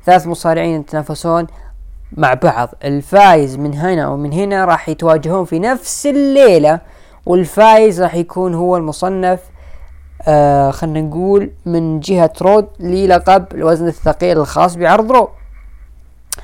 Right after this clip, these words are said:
سماك داون أيضا راح تكون فيه نفس ال-، الحركة، لا، وراح يتواجهون في نفس الليلة، والفائز راح يكون هو ممثل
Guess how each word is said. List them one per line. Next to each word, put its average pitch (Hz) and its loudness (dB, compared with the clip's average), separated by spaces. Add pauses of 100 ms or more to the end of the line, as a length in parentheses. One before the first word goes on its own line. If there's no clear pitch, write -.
(280)
سماك 247 0
داون 175 2 (480)
أيضا 190 4
راح 147 -4
تكون 156 -8
فيه 143 -8
نفس 151 -8
ال-، 131 -8 (760)
الحركة، 175 -2 (520)
لا، 156 4
وراح 143 -2
يتواجهون 147 -2
في - -12
نفس 147 -8
الليلة، 180 0
والفائز 151 -4 (320)
راح - -14
يكون 147 -8
هو 147 -6
ممثل 156 -8